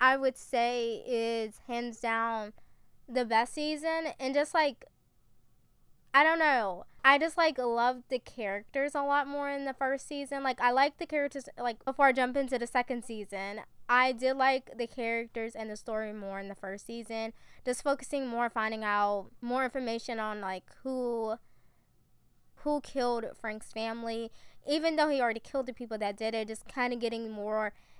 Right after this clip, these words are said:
in depth and finding the more of the head people that led to that happening. So I really did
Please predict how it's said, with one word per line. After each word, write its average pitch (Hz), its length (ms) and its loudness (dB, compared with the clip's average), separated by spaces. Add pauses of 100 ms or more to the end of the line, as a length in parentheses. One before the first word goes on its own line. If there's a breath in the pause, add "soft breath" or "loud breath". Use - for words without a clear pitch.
(120)
in 226 380 -4 (140)
depth 220 540 4
and 233 140 -8
finding 226 380 0
the 214 80 -4
more 220 640 -2
of 202 160 -6
the 202 120 -4
head 214 360 -6
people 202 520 -6
that 196 560 2 (220)
led 240 540 2 (180)
to 247 140 -4
that 208 200 2
happening. 202 640 0
So 208 460 -2
I 226 640 4 (400)
really 277 640 -2 (140)
did 247 520 0